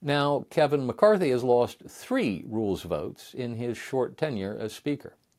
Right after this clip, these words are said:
Without a rule, a bill cannot go to the floor,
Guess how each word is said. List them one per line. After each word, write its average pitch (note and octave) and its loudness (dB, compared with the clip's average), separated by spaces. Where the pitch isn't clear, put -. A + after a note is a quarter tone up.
Without G3+ 8
a A3 8
rule, D3+ 6
a C3 0
bill C#3+ 4
cannot C#3+ -2
go G#2 2
to A2 0
the B2 -2
floor, - 4